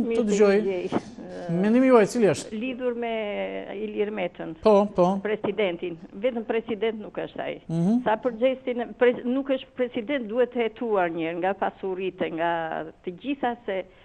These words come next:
Speaker 1: mm, vetë ke qenë, je, je skrapalite.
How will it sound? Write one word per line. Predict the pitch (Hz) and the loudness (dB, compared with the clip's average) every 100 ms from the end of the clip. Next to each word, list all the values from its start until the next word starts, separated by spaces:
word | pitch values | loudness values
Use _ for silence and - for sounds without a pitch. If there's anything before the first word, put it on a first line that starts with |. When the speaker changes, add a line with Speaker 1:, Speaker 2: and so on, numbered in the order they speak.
| - _ - | -20 _ -18
Speaker 1:
mm, | - 302 202 196 214 - 220 196 | -16 -14 -14 -12 -14 -8 -8 -6
vetë | 202 269 269 | 0 0 0
ke | 262 | -6
qenë, | 247 254 233 208 208 214 | 0 0 0 -2 -4 -4
je, | 240 247 240 240 214 | -4 2 2 0 -12
je | 233 220 226 247 233 | -10 -6 0 2 0
skrapalite. | - 226 214 220 220 180 170 | -2 -2 2 0 0 -2 0